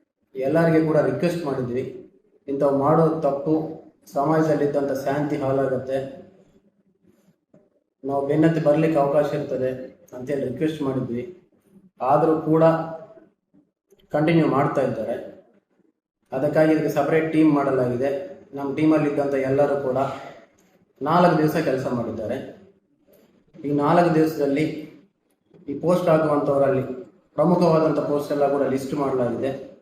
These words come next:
ಅದರಲ್ಲಿದ್ದಂಥ ಆರು ಜನರನ್ನು ಸದ್ಯಕ್ಕೆ ಅರೆಸ್ಟ್ ಮಾಡಿದ್ವಿ. ಇನ್ನೊಂದು ಏಳೆಂಟು ಜನ ಲೈನಲ್ಲಿ ಇದ್ದಾರೆ, ನಿಮ್ಮ ಮನೆಗೆ ಕೂಡ ಬರ್ತಾರೆ, ನಿಮ್ಮನ್ನು ದಸ್ತಗಿರಿ ಮಾಡ್ತಾರೆ. ರೆಡಿಯಾಗಿ ಟೈಮ್ ಇದೆ ಅಷ್ಟೇ, ಕೆಲಸ ನಡೀತಾ ಇದೆ. ಎಲ್ಲರೂ ಕೂಡ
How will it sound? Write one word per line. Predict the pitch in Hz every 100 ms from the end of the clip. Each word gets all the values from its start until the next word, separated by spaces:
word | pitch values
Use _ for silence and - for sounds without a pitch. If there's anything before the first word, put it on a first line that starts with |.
| _ _ _ _ _ -
ಅದರಲ್ಲಿದ್ದಂಥ | 143 165 160 156 156 147
ಆರು | 139 151 160
ಜನರನ್ನು | 151 143 143 147 - - - _ _ _ _ _
ಸದ್ಯಕ್ಕೆ | - 151 160 160
ಅರೆಸ್ಟ್ | 143 - 139
ಮಾಡಿದ್ವಿ. | 127 117 120 147 - - - _ _ _ _ _
ಇನ್ನೊಂದು | 160 170 165
ಏಳೆಂಟು | 156 156 156
ಜನ | 165 170
ಲೈನಲ್ಲಿ | 156 170 160 147
ಇದ್ದಾರೆ, | 156 143 156 - - - - _ _ 135
ನಿಮ್ಮ | 165 180
ಮನೆಗೆ | 175 165
ಕೂಡ | 156
ಬರ್ತಾರೆ, | 147 143 139 156 156
ನಿಮ್ಮನ್ನು | 147 156 156 143
ದಸ್ತಗಿರಿ | - 151 143
ಮಾಡ್ತಾರೆ. | 131 135 - 135 185 - - - _ _ _ _ _
ರೆಡಿಯಾಗಿ | 165 196 202 - 127
ಟೈಮ್ | 147 151
ಇದೆ | 117
ಅಷ್ಟೇ, | 107 - - - - _ _ _ _ _ _ -
ಕೆಲಸ | - 165
ನಡೀತಾ | 165 143 135 123 123
ಇದೆ. | 104 92 87 - _ _ _ _ _ _ _ _ _ _ _ _ _ _ -
ಎಲ್ಲರೂ | 143 180 175
ಕೂಡ | 139